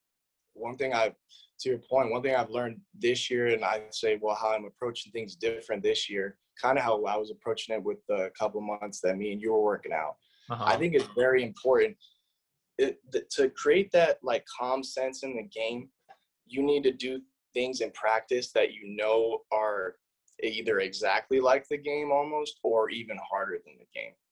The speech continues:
Speaker 2: Uh-huh.
Speaker 1: Because, because when you gr-, 'cause you can grow that confidence in yourself throughout your workouts where you're like, "Okay, now I get in the game. When I see this, I don't,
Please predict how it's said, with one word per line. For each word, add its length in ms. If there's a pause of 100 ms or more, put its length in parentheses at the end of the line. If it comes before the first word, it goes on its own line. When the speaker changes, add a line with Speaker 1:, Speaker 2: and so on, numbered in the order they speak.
(360)
Speaker 2:
Uh-huh. 380
Speaker 1:
Because, 380 (240)
because 340
when 160
you 140
gr-, 140 (120)
'cause 200
you 100
can 200
grow 280
that 240
confidence 600
in 80
yourself 540 (760)
throughout 340
your 120
workouts 540
where 120
you're 220
like, 240
"Okay, 280
now 180
I 80
get 140
in 80
the 80
game. 440 (540)
When 140
I 120
see 280
this, 420
I 140
don't, 200